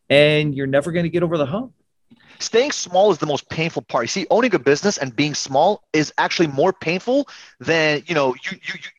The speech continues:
Speaker 2: it's just the most painful part. I can't even expl-, explain that. So when you're small, it's like, it's not worth it. It's not gonna be worth it for you. For example,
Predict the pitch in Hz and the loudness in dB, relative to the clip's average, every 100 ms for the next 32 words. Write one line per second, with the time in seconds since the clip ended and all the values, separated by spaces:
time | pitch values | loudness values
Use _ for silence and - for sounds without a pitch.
0 | _ - 160 247 220 196 - 180 131 - | _ -6 -4 -4 -4 -4 -2 -2 -2 -2
1 | 123 - 233 165 - - 151 - - 147 | -2 0 -2 -2 -4 -4 -4 -4 -4 0
2 | 117 92 - - - 185 170 233 254 - | 0 -2 -6 -10 -2 0 2 0 -2 -2
3 | - 208 147 151 - 160 135 - - - | 0 2 2 0 0 0 -2 -4 -8 -6
4 | 214 - 127 160 - 123 - 214 214 175 | -6 -4 -2 0 0 -2 -2 0 0 0
5 | 113 151 165 147 131 110 - - 180 190 | 0 0 0 -2 -4 -4 -10 -6 -2 0
6 | - 202 190 117 | 0 -2 0 0